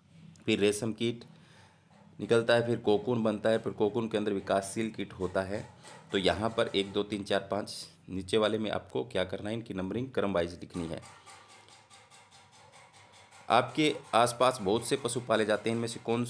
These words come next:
कौन से जंतुओं के बाल बड़े होते हैं? तो भेड़, बकरी, कुत्ता, बिल्ली, ऊँट, ये देखा होगा इनके बाल बड़े होते हैं।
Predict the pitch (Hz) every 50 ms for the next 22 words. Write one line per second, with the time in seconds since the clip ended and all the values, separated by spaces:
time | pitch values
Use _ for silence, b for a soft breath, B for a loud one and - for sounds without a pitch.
0 | 120 - - - - - - 113 113 110 117 - 117 104 113 104 98 - 117 113
1 | 113 113 104 95 98 101 107 104 - - - 95 90 98 101 101 98 92 87 90
2 | 92 90 85 - 92 87 92 101 110 113 107 107 - - 117 110 117 110 - -
3 | 107 101 101 101 101 110 - - 113 127 123 123 - - _ B B B B B
4 | B B B B B B - 95 92 98 98 - 123 123 123 120 117 113 110 110
5 | 95 101 101 101 95 87 95 104 117 120 123 120 117 120 123 - 64 - -